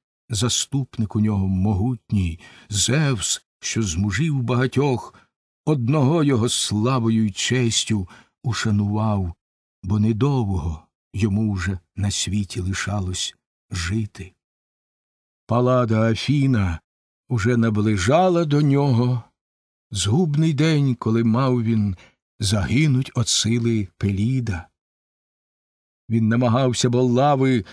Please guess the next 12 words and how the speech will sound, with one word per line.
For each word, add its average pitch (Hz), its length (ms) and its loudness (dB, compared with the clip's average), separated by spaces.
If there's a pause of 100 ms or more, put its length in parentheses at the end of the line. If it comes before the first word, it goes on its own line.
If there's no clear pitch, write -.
ворожого 135 600 2
війська 135 680 0
прорвати, 135 760 0 (340)
де 151 460 2
найгустіший 143 1000 2
був 131 220 2
натовп, 127 680 0 (400)
і 131 220 2
зброя 123 640 2
була, 104 520 2
що - 220 0
найкраща. 113 840 0